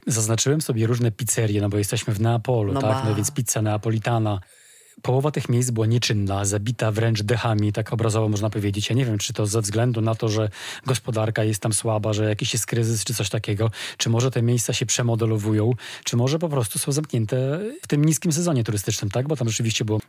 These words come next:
Speaker 1: mało turystów, e, takich widocznych. E, warto z-, wszystko zobaczyć zawsze, ale jednak chyba lepiej się wybrać w troszeczkę lepszych warunkach, e, pogodowych.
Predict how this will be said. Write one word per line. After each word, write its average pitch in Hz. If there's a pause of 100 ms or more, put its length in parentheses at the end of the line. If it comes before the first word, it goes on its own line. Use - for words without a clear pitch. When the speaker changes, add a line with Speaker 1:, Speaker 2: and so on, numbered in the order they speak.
Speaker 1:
mało 113
turystów, 110
e, 110
takich 110
widocznych. 110
E, 254 (320)
warto 147
z-, 196
wszystko -
zobaczyć 107
zawsze, 107
ale 120
jednak 127
chyba 120
lepiej 123
się 113
wybrać 113
w -
troszeczkę 123
lepszych 113
warunkach, 117
e, 110
pogodowych. 101